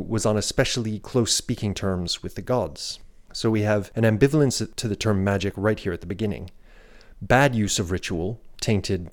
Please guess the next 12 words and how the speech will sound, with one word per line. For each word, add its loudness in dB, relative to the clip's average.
perhaps 0
by -2
a -2
hint -2
of -6
foreign 0
otherness -4
due -4
to -8
the -8
Persian -2
origins, -8